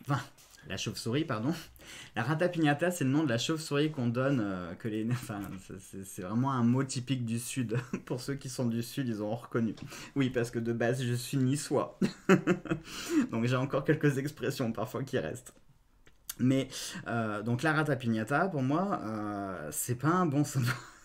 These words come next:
C'est pas du tout un bon symbole. Il y en a beaucoup qui vont l'associer, euh, euh, à la chasse, à des choses nocturnes, à l'instinct, à l'intuition, et cetera, qui vont plutôt l'associer à des choses positives.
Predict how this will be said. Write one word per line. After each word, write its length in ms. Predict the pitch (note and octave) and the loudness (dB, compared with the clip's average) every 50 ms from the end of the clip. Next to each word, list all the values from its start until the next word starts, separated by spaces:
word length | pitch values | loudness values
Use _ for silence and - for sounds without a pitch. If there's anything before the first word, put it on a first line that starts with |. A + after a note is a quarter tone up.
| - - | -20 -12
C'est 300 | - - - - G2 - | -6 -6 -4 -4 -6 -6
pas 160 | - A2 A#2 | -4 -4 -2
du 140 | A#2+ B2 C3 | 0 0 -2
tout 120 | B2+ D3+ | 0 2
un 80 | D3 C#3+ | 2 2
bon 180 | B2+ G#2 A#2+ A#2+ | 2 0 0 -2
symbole. 400 | A#2+ B2 A2+ A2 G#2+ G#2 G2+ G2+ - - - - - - - F3 | -2 -2 -2 0 0 -2 -2 -4 -8 -14 -16 -14 -14 -10 -10 -4
Il 80 | A2 A2 | 0 2
y 20 | |
en 80 | A#2 B2 | 2 4
a 80 | C3 C3+ | 4 4
beaucoup 300 | C#3 C#3+ D3+ D#3 G#3+ G#3+ | 2 2 2 2 2 0
qui 160 | F#3+ D3+ C3+ | 2 0 0
vont 100 | A#2+ B2+ | 2 2
l'associer, 640 | B2 B2 C3 - - C#3 B2 - - C#3+ C#3+ D3 D3 | 2 0 0 0 -2 -2 -2 -2 -2 2 2 4 4
euh, 440 | C3 A2+ G#2+ G#2 G2+ G2 F#2+ F#2 F#2 - - - - C#3 C3+ - - | 2 0 0 -2 -4 -4 -4 -6 -6 -8 -10 -14 -14 -14 -14 -12 -10
euh, 200 | F#2+ F#2+ F#2 F2+ F2 | -8 -8 -6 -8 -6
à 120 | - G2+ G#2 | -6 -6 -6
la 100 | G2+ G#2+ | -4 -4
chasse, 540 | A2 - - B2 A2 G#2 G2+ G#2 G#2+ - - | -4 -4 -4 -4 -4 -4 -4 -4 -6 -6 -6
à 60 | F#2+ | -6
des 120 | F2+ G2 | -6 -4
choses 300 | F#2+ - - A#2+ A2+ G2+ | -4 -4 -4 -4 -2 0
nocturnes, 1080 | A#2 B2 B2+ B2+ B2+ - - - A#2+ A#2+ A#2+ A#2+ A#2+ A#2+ A#2 A#2 A2+ A2 A2 G#2 G#2 G#2 - | 2 0 0 0 -4 -8 -4 -2 0 2 2 2 2 2 2 2 0 -2 -2 -4 -6 -6 -4
à 100 | G#2 G#2 | -4 -4
l'instinct, 560 | G#2 A#2 B2+ B2 B2+ - - B2+ A#2 A#2+ B2 | -2 -2 -2 -4 -6 -6 -4 -2 -2 0 0
à 80 | A#2 | -2
l'intuition, 720 | G#2+ G#2 G#2+ A2 - - C3 B2 - - - B2 A#2+ A#2+ A2+ | -2 -2 -4 -4 -4 -6 -6 -6 -6 -4 -2 0 0 0 0
et 60 | A2 | -2
cetera, 480 | - - G2+ F#2 A#2 G#2+ G#2+ A#2 B2 A#2+ | -6 -8 -8 -6 -6 -4 -2 -2 -4 -4
qui 100 | B2 A2 | -4 -4
vont 120 | G2+ G#2 | -6 -4
plutôt 260 | - - C3 C3 C3+ | -4 -4 -4 -2 -2
l'associer 320 | B2+ B2 A#2+ A#2+ - - A#2+ | -2 -2 -2 -4 -4 -4 -2
à 20 | |
des 120 | A2+ G#2+ | -2 -4
choses 180 | - - G#2+ - | -6 -8 -10 -10
positives. 500 | - - A#2+ G#2+ A#2 A2+ - - A2 F#2+ | -4 -4 -2 -2 -2 -4 -2 -4 -6 -6